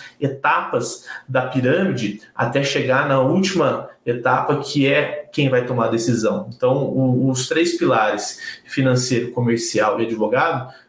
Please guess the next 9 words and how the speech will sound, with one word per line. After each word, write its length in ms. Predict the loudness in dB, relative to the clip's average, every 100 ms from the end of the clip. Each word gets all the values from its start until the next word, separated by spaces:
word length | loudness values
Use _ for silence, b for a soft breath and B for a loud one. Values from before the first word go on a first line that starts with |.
| -4
precisam 340 | -2 2 2
estar 260 | 2 0 2
alinhados 680 | 2 2 2 2 0 -4 -2
e 40 |
entender 560 | 0 0 0 0 2 2
o 40 |
negócio. 460 | 2 2 2 0 0
Não 80 | 0
adianta 520 | 2 0 0 -4 -8